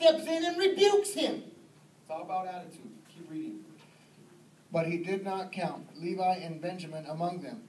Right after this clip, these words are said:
Speaker 1: Yeah.
Speaker 2: For the king's word was abominable to Joab, and God was displeased with this thing.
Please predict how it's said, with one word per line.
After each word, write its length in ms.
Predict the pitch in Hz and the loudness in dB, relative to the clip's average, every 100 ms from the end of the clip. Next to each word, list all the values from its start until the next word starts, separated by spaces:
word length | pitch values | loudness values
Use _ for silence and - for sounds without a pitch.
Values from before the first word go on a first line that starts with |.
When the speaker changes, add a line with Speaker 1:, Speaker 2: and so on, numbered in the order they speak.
| - - | -20 -20
Speaker 1:
Yeah. 120 | - | -10
Speaker 2:
For 80 | 180 | -10
the 80 | 165 | -8
king's 400 | - 220 220 - | -2 0 0 -2
word 480 | 180 214 180 175 160 | 0 2 2 -2 -4
was 240 | 165 160 | -4 -4
abominable 520 | 156 175 185 175 156 | -4 -4 -4 -6 -8
to 80 | 151 | -10
Joab, 480 | 151 190 180 117 107 - - - - - | -10 -6 -4 -6 -10 -18 -20 -20 -20 -16
and 180 | 165 165 | -12 -4
God 300 | 185 208 208 | 0 2 0
was 120 | 170 | -4
displeased 580 | - 202 - 196 202 190 | -6 -6 -6 -8 -8 -6
with 180 | 170 - | -10 -8
this 180 | 170 - | -10 -10
thing. 420 | 170 165 - | -10 -10 -10